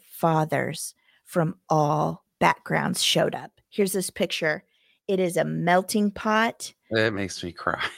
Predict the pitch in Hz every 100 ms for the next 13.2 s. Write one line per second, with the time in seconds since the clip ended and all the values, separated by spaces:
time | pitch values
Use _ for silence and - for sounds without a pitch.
0 | - - - 185 180 175 - - 226 226
1 | 202 185 160 156 - - - _ _ -
2 | - - - - 254 233 214 190 196 160
3 | - - - - 277 254 220 175 - -
4 | - - 302 269 247 226 190 165 156 160
5 | - - 240 233 233 220 - 269 233 262
6 | 233 233 226 240 220 214 214 196 180 127
7 | - _ _ 226 277 - - 262 262 247
8 | 233 226 220 220 240 262 294 302 262 196
9 | - _ _ - 123 117 110 269 339 508
10 | 587 392 392 370 381 440 508 320 233 190
11 | 202 _ _ _ 120 - 143 156 - -
12 | 440 440 427 381 277 247 214 247 202 180
13 | 170 202